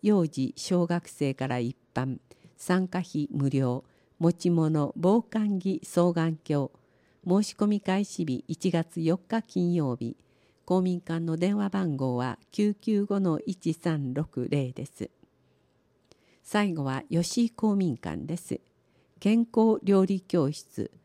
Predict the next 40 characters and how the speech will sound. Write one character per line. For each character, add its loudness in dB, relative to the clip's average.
冬 4
野 2
菜 0
を -2
使 -4
っ -2
て -6
正 2
月 0
太 2
り 2
を 0
解 -2
消 -2
し -6
ま -2
し -6
ょ -2
う。 -20
日 0
時、 -6
一 0
月 0
二 4
十 2
九 -4
日 -2
火 -4
曜 0
日、 -6
午 0
前 2
十 2
時 -4
か -6
ら -2
午 0
後 -2
一 -2
時。 -6